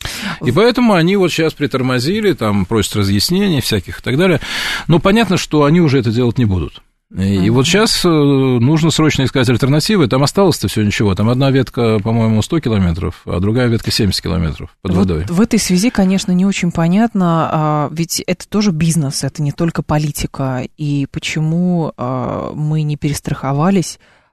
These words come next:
Speaker 2: а, м, имея вот эти вот суда какие-то, как вот он называет, академик Черский, по-моему, да, который должен, в принципе, в Балтийское море отправиться.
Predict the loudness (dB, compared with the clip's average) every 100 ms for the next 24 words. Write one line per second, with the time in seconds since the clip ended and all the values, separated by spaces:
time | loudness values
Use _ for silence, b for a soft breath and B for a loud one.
0 | -6 -2 -2 -4 -8 -12 -14 -16 -16 -20
1 | _ _ -2 2 2 0 -2 -4 -6 -8
2 | -6 -4 0 0 0 -2 -4 -6 -6 -8
3 | -8 -10 -8 -8 -4 -4 -4 -4 -4 -4
4 | -4 -4 -4 -10 -10 -8 -6 -6 -2 0
5 | 0 B B B B -10 -8 -4 -2 0
6 | 0 -2 -2 -2 -2 -4 -2 -2 -4 -6
7 | -4 -2 -2 -2 -6 -6 -6 -6 -8 -10